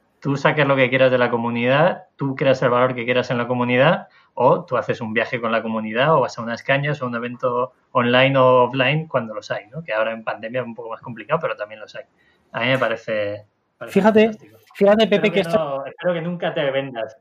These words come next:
Speaker 1: Oscar. Espero que
Speaker 2: <laughs> No,
Speaker 1: nunca
Speaker 2: no, no,
Speaker 1: te
Speaker 2: no. No, no, no. Yo,
Speaker 1: Eso
Speaker 2: yo
Speaker 1: es.
Speaker 2: ta-, yo también. Fíjate, Pepe, que me ha gustado mucho lo que has dicho de, de irte a, a tomar unas cañas con, con tal, ¿no? Yo esto no, no, no sé dónde, dónde lo leí y me da, y me da rabia no, no acordarme, pero, am, yo siempre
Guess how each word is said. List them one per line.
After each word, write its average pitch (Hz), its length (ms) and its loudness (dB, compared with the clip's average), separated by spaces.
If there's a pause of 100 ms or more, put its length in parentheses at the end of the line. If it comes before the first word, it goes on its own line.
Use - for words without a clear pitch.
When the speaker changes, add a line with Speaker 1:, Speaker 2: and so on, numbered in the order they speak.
Speaker 1:
Oscar. 175 240 -2 (200)
Espero 160 200 -8
que 175 60 0
Speaker 2:
<laughs> - 20 -4
No, 220 140 8
Speaker 1:
nunca 226 120 8
Speaker 2:
no, 202 220 8
no, 175 140 4
Speaker 1:
te 208 520 -2
Speaker 2:
no. 165 220 4
No, - 20 0
no, 151 160 2
no. 135 160 2
Yo, 139 160 2
Speaker 1:
Eso 143 140 0
Speaker 2:
yo 147 60 2
Speaker 1:
es. - 60 -4
Speaker 2:
ta-, - 140 0
yo 151 140 0
también. 147 320 0
Fíjate, 220 320 0
Pepe, 220 240 0
que 196 80 0
me 180 80 4
ha 180 40 6
gustado 185 280 2
mucho 175 200 0
lo 147 60 -2
que 156 60 -4
has 147 80 0
dicho 156 220 0
de, 123 280 0
de 131 80 -4
irte 147 320 0
a, 127 300 0
a 127 80 -12
tomar 139 220 -2
unas 139 240 -4
cañas 135 360 -2
con, 117 300 -10 (100)
con 113 120 -14
tal, 113 160 -10
¿no? 135 80 -12 (400)
Yo 180 240 4
esto 190 260 -2
no, 202 220 4
no, 175 180 2
no 180 160 0
sé 233 140 -2
dónde, 185 300 2
dónde 165 340 2
lo 151 80 4
leí 151 360 2
y 143 40 -2
me 127 120 -2
da, 135 360 0
y 131 100 -16
me 127 100 -10
da 135 140 0
rabia 143 260 0
no, 131 220 -2
no 127 80 -10
acordarme, 147 540 -4 (400)
pero, 151 580 2 (220)
am, 143 640 2
yo 165 160 0
siempre 208 580 0